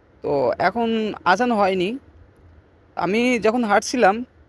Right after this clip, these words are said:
একটা বৃদ্ধ মহিলা, সে আমাকে ডাকে এবং সে বলে যে, "আমার হাঁটতে কষ্ট হচ্ছে, আমাকে একটু ধরে নিয়ে,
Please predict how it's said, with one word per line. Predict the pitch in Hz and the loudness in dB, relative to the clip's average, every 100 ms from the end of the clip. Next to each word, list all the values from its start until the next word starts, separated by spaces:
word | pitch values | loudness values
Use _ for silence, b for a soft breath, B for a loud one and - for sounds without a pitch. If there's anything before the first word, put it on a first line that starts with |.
| _ | _
একটা | 185 196 269 | -4 0 2
বৃদ্ধ | 208 233 208 | 2 0 0
মহিলা, | 277 254 247 185 233 294 - | 2 4 4 2 2 -4 -20
সে | - 226 | -4 2
আমাকে | 208 214 240 220 | 2 2 0 2
ডাকে | 190 190 202 233 262 - _ _ _ _ | 4 2 2 0 0 -4 _ _ _ _
এবং | - 180 202 | -8 -6 -4
সে | 214 185 | -4 0
বলে | 180 180 180 | 0 2 2
যে, | |
"আমার | 180 190 196 | 2 2 0
হাঁটতে | 180 196 262 - | 0 0 -2 0
কষ্ট | 226 - | 0 0
হচ্ছে, | 247 190 - | 0 0 0
আমাকে | 180 185 | -2 -2
একটু | 196 - | -6 -6
ধরে | 175 175 208 | -2 0 0
নিয়ে, | 247 269 | 0 -2